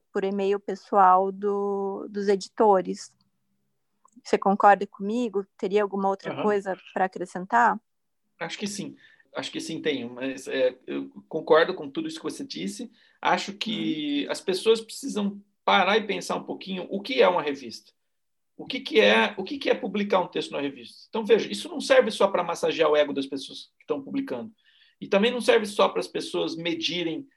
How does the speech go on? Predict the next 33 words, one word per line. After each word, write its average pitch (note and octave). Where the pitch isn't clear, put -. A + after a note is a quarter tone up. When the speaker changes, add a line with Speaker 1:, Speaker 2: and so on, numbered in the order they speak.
Speaker 2:
qual F3+
pontinho E3+
que E3+
ela D#3+
vai D#3+
receber D#3
na D3
capes, C#3+
né? C#3+
Se C#3+
ela C3+
publicou C#3+
num C#3+
A C#3+
um, C#3
ou A#2+
seja C3+
lá C3
o C3
que -
for, A#2+
né? D3
Uma C#4+
revista A3+
científica F#3+
é F3+
um B3+
ponto, A#3+
é F#3
uma A3+
comunidade, C4
na C3+
verdade. G2+